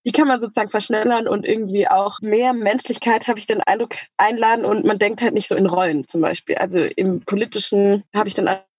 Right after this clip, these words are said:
und es geht sehr viel um Rollen und irgendwie festgefertigte Bilder oder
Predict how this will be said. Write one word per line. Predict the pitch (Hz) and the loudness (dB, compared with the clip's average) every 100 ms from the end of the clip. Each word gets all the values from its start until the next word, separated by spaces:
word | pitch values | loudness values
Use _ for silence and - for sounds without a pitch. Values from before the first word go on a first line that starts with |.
| - | -2
und | 208 | -2
es | - | 0
geht | 208 | -2
sehr | - 202 | 0 0
viel | 208 | 2
um | 190 | 0
Rollen | 180 196 196 | 2 2 0
und | 170 | 2
irgendwie | 123 180 | 2 2
festgefertigte | 185 - - 208 - 196 - 196 - - 185 | -4 -6 -2 -2 -2 -6 -2 -4 -4 -4 0
Bilder | 208 220 196 185 | 0 2 2 0
oder | 190 190 | 0 0